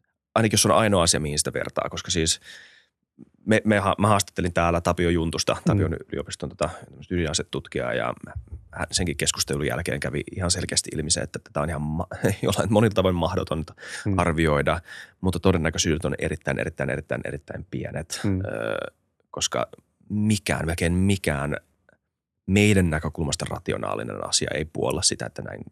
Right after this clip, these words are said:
Speaker 1: kannattaisi tehdä.
Speaker 2: Joo,
Speaker 1: Sitä
Speaker 2: tässä
Speaker 1: ei
Speaker 2: on just se, että, että tota, eihän diktaattorit ole rationaalisia. Ja se on se suuri virhe, minkä sä teet, sä ajattelet, että, että,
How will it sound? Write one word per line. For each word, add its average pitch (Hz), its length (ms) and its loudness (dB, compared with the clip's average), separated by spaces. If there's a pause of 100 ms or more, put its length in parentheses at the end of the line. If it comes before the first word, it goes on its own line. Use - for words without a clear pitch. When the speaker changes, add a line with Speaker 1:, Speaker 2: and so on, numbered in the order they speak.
Speaker 1:
kannattaisi - 520 -2
tehdä. - 300 -8 (180)
Speaker 2:
Joo, 117 160 6
Speaker 1:
Sitä 107 100 0
Speaker 2:
tässä 107 160 4
Speaker 1:
ei - 20 6
Speaker 2:
on - 20 6
just 101 100 0
se, 143 80 4
että, - 200 0 (500)
että 107 260 2
tota, 107 260 4 (200)
eihän 117 360 4
diktaattorit 120 540 2
ole 104 80 4 (220)
rationaalisia. 107 720 -2 (280)
Ja 123 120 -4
se 127 100 4
on 117 60 6
se 113 80 4
suuri 127 260 8
virhe, 117 200 6
minkä 101 180 4
sä 95 100 -2
teet, 104 160 4
sä 104 140 2
ajattelet, 95 340 2
että, - 180 -8 (120)
että, - 220 -4